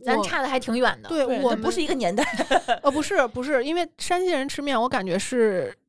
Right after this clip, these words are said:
Speaker 2: 是很神奇的。
Speaker 1: 嗯。
Speaker 2: 就是我见过好多地方的人，他们吃面的时候，要么有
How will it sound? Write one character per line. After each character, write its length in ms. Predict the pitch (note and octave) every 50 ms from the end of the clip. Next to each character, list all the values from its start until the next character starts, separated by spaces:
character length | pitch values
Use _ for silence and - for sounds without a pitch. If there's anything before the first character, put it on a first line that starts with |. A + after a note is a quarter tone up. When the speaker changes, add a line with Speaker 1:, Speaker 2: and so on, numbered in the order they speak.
| _ -
Speaker 2:
是 160 | - - C#4
很 260 | - - G#3 F#3 F#3+
神 300 | - - - F#3+ F#3+ A3
奇 220 | - - - D#3
的。 120 | - - - -
Speaker 1:
嗯。 340 | A3+ A3 A3 G#3 G#3+ A3+ A3+ _
Speaker 2:
就 100 | - D4
是 200 | C#4 C4+ C4 A#3+ - - - - - -
我 160 | A#3 A3 G#3+ G#3
见 340 | - - D#4+ D4+ C#4+ B3+
过 180 | A#3+ A3 F#3+ -
好 320 | F#3+ - - G#3 - -
多 300 | - - A#3+ B3+ B3+ C4
地 220 | C4 C4 C4+ A#3+ G#3+
方 200 | - G#3+ F3+ D#3+
的 120 | D#3+ D3
人， 360 | C#3+ A2+ F2+ A2 B2 B2 D#3
他 120 | - - A#3
们 100 | A#3+ A#3+
吃 220 | - - - C#4
面 200 | C4+ C#4+ C4+ B3
的 120 | G3+ F3+ F3+
时 80 | G3+
候， 240 | F#3 F#3 F3+ E3 -
要 200 | A#3+ C#4+ C#4+ C4+
么 160 | A#3 G3 D#3+
有 240 | F#3+ F#3+ D#3+ A#2